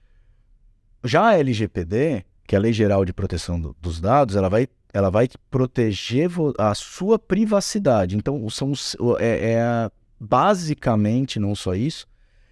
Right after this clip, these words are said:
é, é a capacidade que você, como usuário final, tem de preservar, proteger os seus dados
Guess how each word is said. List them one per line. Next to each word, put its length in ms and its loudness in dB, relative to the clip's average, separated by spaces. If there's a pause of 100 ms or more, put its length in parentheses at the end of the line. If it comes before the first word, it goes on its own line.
(100)
é, 380 2
é 140 4
a 120 0 (240)
capacidade 840 0
que 100 -8
você, 640 0
como 560 -2
usuário 500 0
final, 540 0 (100)
tem 340 0 (640)
de 380 -2 (380)
preservar, 720 2
proteger 580 -2
os 100 -6
seus 260 -2
dados 480 0